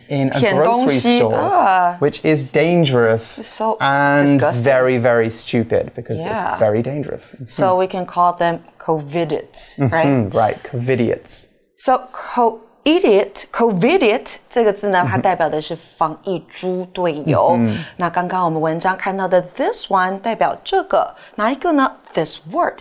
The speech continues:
Speaker 2: 这个字。再来呢，
Speaker 1: 嗯哼。
Speaker 2: 我们还看到annoy这个动词啊，它代表的是使人感到烦躁，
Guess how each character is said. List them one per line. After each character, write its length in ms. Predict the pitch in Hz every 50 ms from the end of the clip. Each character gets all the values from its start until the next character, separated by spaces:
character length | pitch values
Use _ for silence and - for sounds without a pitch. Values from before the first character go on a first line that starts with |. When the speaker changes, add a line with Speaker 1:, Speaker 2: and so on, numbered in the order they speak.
| - -
Speaker 2:
这 160 | - 175 165
个 120 | 165 156
字。 340 | 147 - - - 175 381 - - - _ - - - - - _
再 100 | - 339
来 140 | 339 320 320
呢， 100 | 302 302
Speaker 1:
嗯 20 |
哼。 20 | 277
Speaker 2:
我 40 | 240
们 80 | 226
还 0 |
看 180 | 214 254 247 247
到 160 | 233 226 226 -
annoy 460 | 190 185 180 185 254 320 359 302 233
这 100 | - 233
个 80 | 208 196
动 220 | 202 196 190 185
词 180 | 180 - - 170
啊， 100 | 160 156
它 140 | 156 - 196
代 160 | - 208 202
表 140 | 196 175 160
的 100 | - 160
是 140 | 156 170 165
使 200 | - - - 165
人 140 | 160 165
感 180 | 165 170 156 151
到 240 | 165 170 170 170 - -
烦 180 | - 165 165 170
躁， 280 | - - 262 226 -